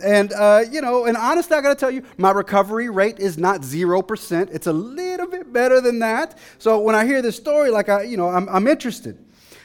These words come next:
Um, in the story, there's a physical therapist. Her name is Carrie, and she has her bike stolen.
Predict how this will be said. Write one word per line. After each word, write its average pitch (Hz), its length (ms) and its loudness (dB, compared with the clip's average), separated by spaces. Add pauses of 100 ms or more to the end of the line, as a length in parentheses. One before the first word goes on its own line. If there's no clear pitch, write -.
(120)
Um, 185 140 0
in 277 240 0
the 302 80 0
story, 202 460 -4
there's 170 180 -2
a 165 60 -4
physical 240 360 -4
therapist. 165 460 -4
Her 160 80 -6
name 170 160 0
is 170 140 -2
Carrie, 123 600 -6
and 156 340 -2
she 185 120 -6
has 180 140 0
her 170 60 -8
bike 180 200 -2
stolen. 87 340 -14